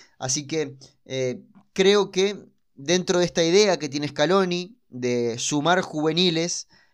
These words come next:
convocatoria a convocatoria, para que tengan ese fogueo de selección mayor, creo que Matías Soulé va a ser uno de los que repita. Categoría dos mil tres, con dieciocho años, se fue a los dieciséis,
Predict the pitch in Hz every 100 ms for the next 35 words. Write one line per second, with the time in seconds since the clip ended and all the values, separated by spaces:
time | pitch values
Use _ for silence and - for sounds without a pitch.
0 | - 143 139 139 135 143 165 160 131 135
1 | 135 131 135 190 175 160 175 185 - 123
2 | 123 131 190 185 160 147 139 139 143 156
3 | 143 139 131 131 131 139 135 131 139 147
4 | - - - - _ _ - 196 170 160
5 | 147 165 170 - 147 147 156 143 139 147
6 | 143 135 127 131 117 120 117 104 95 95
7 | - 123 120 131 143 160 147 139 165 135
8 | 185 180 - - - _ _ - - _
9 | _ 127 131 131 151 160 139 180 214 220
10 | 208 151 - 175 175 160 160 156 165 233
11 | 247 247 -